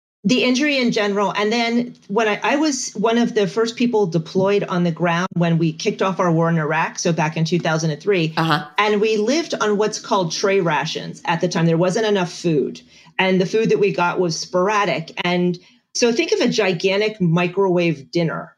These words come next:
Speaker 1: for, like, five hundred.
Speaker 2: Right.
Speaker 1: That's what we ate. But we only got one meal a day, and then they gave you M R Es for the rest of the time. And I managed to develop a gerd, gastroesophageal reflux disease, and I've never been able to ditch it.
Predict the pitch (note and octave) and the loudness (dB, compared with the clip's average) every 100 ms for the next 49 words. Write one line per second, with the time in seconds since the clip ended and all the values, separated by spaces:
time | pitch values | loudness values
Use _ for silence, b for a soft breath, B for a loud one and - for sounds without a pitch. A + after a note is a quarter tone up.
0 | _ F3+ F3 E3+ E3+ D#3 D#3+ D3+ D#3 C#3 | _ 0 2 2 2 0 -2 -2 0 -2
1 | - - F3 D#3 D3+ - - G#3+ A3+ F#3+ | -6 0 2 2 -2 -2 0 2 2 2
2 | E3 E2+ - _ b b G#3 A#3+ B3 C4 | 2 -2 -8 _ b b 0 2 4 2
3 | D#4 B3 A3 G#3+ G#3+ G3+ F3+ E3 E3+ F3+ | 0 0 0 0 2 0 0 0 0 0
4 | F3 F3+ E3+ - G3 G3 F#3+ F3 F3+ G3 | 0 0 -2 -2 -2 0 0 0 0 0
5 | F3+ G3 F#3+ - F3 F3 F3 E3+ F3 A3 | 0 -2 -6 -6 -4 -2 -2 -2 -2 -2
6 | A3 G3+ D#3+ E3 E3 E3 F3+ F3 F#3 A3+ | -2 -2 -2 -2 -2 0 0 2 0 -2
7 | - - E3+ E3 F3 F3 E3 - E3+ D#3 | -2 -2 0 0 2 2 0 -2 -2 -2
8 | D#3+ _ E3+ E3+ F3 A3 B3 - F3 - | -4 _ -4 0 2 2 0 -2 -2 0
9 | F3 E3+ E3+ D#3+ E3 F3 D#3 D#3+ E3+ G3+ | -2 0 -2 -2 0 0 2 0 0 -2
10 | - A#3+ A#3+ B3+ B3 F#3+ F3+ E3 F#3+ F#3+ | -2 -2 0 0 0 -2 0 2 2 0
11 | G3 F3+ E3+ D#3+ D#3+ C#3+ - A3 - - | 0 0 0 -2 -4 -2 -2 -2 -4 -10